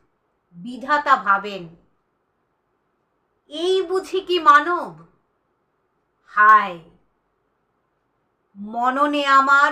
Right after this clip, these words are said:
ভুল ছিল কিছু, তাই সৃজনে হয়েছে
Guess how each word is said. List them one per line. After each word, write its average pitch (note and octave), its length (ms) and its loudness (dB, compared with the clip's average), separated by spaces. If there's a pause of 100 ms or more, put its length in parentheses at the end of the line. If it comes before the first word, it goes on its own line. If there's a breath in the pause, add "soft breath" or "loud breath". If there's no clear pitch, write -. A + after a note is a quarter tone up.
ভুল C#4+ 540 -12
ছিল A#3 320 -20 (100)
কিছু, A#3 400 -20 (920)
তাই G#3 280 2 (680)
সৃজনে C#4 680 -6
হয়েছে A3 480 -12